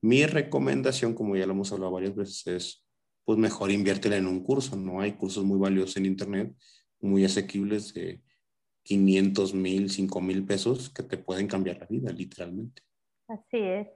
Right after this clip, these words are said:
Speaker 2: De hecho, eh, eh, y ese es un punto muy interesante, ¿eh? Qué bueno que lo tocas. Eh, com-, adquirir un curso también es invertir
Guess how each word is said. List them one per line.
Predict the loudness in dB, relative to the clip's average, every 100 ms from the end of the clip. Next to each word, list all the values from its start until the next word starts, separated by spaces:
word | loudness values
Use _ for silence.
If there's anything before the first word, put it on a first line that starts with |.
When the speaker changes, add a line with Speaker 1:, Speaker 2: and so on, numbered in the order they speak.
| _ _ 0
Speaker 2:
De | 0
hecho, | 2 2 4 4
eh, | 6 6 8
eh, | 4
y | 4
ese | 0
es | -2
un | -2 0
punto | 0 2 6 6 4
muy | -2 -2 -2
interesante, | -2 -2 -2 -2 -4 -4 -6 -6 -6
¿eh? | 0
Qué | 2
bueno | 2 -2
que | -6
lo | -8
tocas. | -4 -6 -4 -6 -8 _ _ _ _ _ _ 2
Eh, | 4 4 4 2 2 2 0 0 0 -2 -4 -8 _ _ _ _ _ _ 2
com-, | 2 4
adquirir | 0 0 2 2 4 2
un | -2
curso | 0 2 2 2 2 2 -6 _ _ _ _ _ _ _
también | 2 2 2 2 2 2 0
es | 2
invertir | 4 4 4 2 2 2